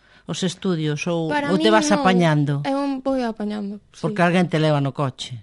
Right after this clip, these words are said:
Speaker 2: Sí.
Speaker 1: Os
Speaker 2: Meu pai.
Speaker 1: pais, os pais sempre. <laughs> Como non? <laughs> Bueno, asistimos aos mundiais de fútbol femenino, non sei se os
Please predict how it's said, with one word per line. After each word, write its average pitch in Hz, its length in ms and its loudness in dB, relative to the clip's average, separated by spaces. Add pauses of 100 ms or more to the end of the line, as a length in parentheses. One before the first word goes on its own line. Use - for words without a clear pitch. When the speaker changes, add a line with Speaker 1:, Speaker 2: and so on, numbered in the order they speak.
(100)
Speaker 2:
Sí. 214 300 -10 (420)
Speaker 1:
Os - 80 -2
Speaker 2:
Meu 277 80 0
pai. 226 400 4
Speaker 1:
pais, - 80 -12
os - 160 -6
pais 131 320 -2
sempre. 135 400 2 (560)
<laughs> - 560 -10
Como 175 240 -2
non? 156 380 0
<laughs> - 1200 -2
Bueno, 196 260 4
asistimos 247 720 2
aos 208 160 0
mundiais 208 480 4
de 185 80 4
fútbol 180 560 2
femenino, 196 560 4
non 185 160 4
sei 175 160 2
se 160 160 -2
os 151 80 -2